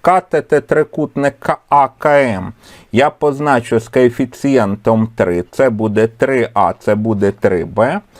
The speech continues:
А катети трикутника С М Д я позначу з коефіцієнтом п'ять. Проти кута альфа п'ять А,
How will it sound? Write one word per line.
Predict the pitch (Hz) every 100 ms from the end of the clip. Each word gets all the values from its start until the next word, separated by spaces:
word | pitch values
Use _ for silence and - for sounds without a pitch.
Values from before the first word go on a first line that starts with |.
| - - _
А | 131
катети | - 143 123 - 104 - 92
трикутника | - 110 - 107 101 95 98 -
С | -
М | 104 104 123
Д | 208
я | 214 117
позначу | 101 98 135 180 151
з | -
коефіцієнтом | 104 - 92 - 120 123 117 117
п'ять. | 117 - -
Проти | 120 120 113
кута | - 110 -
альфа | 101 90 - 95
п'ять | - 104 95 113 -
А, | 147 180